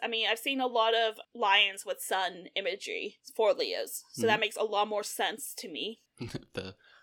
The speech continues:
Speaker 2: the parallels are starting to be drawn.
Speaker 1: Yeah.
Speaker 2: I get it, I get
Speaker 1: Yeah.
Speaker 2: it. <laughs>
Speaker 1: I'm, I'm, like, in the moment understanding this and, like, piecing it together with people I know.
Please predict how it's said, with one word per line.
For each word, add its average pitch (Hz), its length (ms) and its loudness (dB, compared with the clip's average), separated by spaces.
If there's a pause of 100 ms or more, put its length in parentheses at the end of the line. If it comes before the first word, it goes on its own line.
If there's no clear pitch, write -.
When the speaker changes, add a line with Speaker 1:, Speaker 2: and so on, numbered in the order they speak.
(140)
Speaker 2:
the 151 80 -4
parallels 139 520 8
are 135 80 0
starting 113 420 -4
to 117 40 -8
be 120 120 -2
drawn. 117 180 2
Speaker 1:
Yeah. 640 340 12
Speaker 2:
I - 40 -4
get 202 100 -8
it, - 60 -10
I - 100 -8
get - 140 -2
Speaker 1:
Yeah. - 220 4
Speaker 2:
it. - 40 -10 (100)
<laughs> - 100 -20 (360)
Speaker 1:
I'm, 440 200 12 (120)
I'm, 403 100 10 (140)
like, - 160 4
in 392 140 -2
the 381 120 -6
moment 320 440 4
understanding 262 720 2
this 208 240 2 (120)
and, 233 180 6
like, 214 200 2 (100)
piecing 277 340 -2
it 233 100 -2
together 214 440 4
with 196 220 -6
people - 240 -4
I 180 200 0
know. 143 340 -8